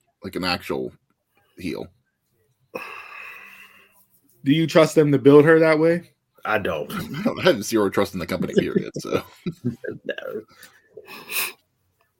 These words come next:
Speaker 2: Because her and Bianca would be really good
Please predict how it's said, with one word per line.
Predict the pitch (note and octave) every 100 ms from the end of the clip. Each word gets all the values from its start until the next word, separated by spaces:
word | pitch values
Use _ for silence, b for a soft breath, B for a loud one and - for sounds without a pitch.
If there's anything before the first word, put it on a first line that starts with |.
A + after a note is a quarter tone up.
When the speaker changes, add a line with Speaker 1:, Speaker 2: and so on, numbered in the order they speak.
| _ _ -
Speaker 2:
Because | D#3+ G3 E3
her | E3+ A3+
and | A3
Bianca | F#3+ F3+ G#3 E3+ D#3
would | D#3+ D#3
be | D#3+
really | D3 E3 D3+
good | C#3+ F3 C#3+